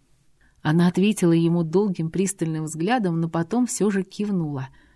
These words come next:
Ее должен был убедить его непререкаемый тон. Обратная дорога наполнилась задумчивым молчанием.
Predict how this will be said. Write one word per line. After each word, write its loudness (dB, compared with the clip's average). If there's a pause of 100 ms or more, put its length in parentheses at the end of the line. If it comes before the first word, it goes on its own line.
(220)
Ее 2
должен 2
был 2
убедить 0
его 2
непререкаемый 0
тон. -2 (220)
Обратная -2
дорога 2
наполнилась 2
задумчивым -2
молчанием. -4